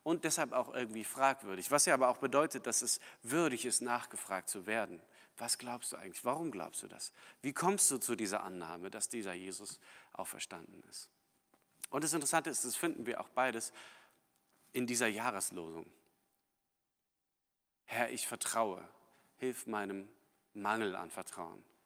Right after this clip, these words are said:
Gott, ich will glauben.“ Hilf meinem Unglauben. Das ist ein Vers und das ist ein Herz. Das sind zwei Gedanken, zwei Impulse, die wir in uns tragen, die wir in uns finden, immer wieder neu. Und Glaube und Zweifel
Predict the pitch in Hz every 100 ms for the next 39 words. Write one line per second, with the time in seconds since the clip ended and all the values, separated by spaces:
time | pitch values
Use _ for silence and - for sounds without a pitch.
0 | _ _ - - 143 143 113 117 127 143
1 | 123 123 123 147 101 92 - _ _ _
2 | _ _ - 143 - 123 101 95 101 104
3 | 92 85 85 - - - - - 117 170
4 | - 143 160 165 - 151 143 - - -
5 | - - 123 135 147 - 139 135 123 98
6 | - - - _ - _ _ - - 113
7 | - 131 131 127 120 120 123 117 120 113
8 | 120 - 139 123 113 98 107 107 117 117
9 | 113 104 - - 101 104 101 92 101 110
10 | 104 95 - 160 - - 104 101 95 107
11 | 101 95 104 87 - _ _ - - -
12 | 123 131 147 123 117 - 127 131 - 113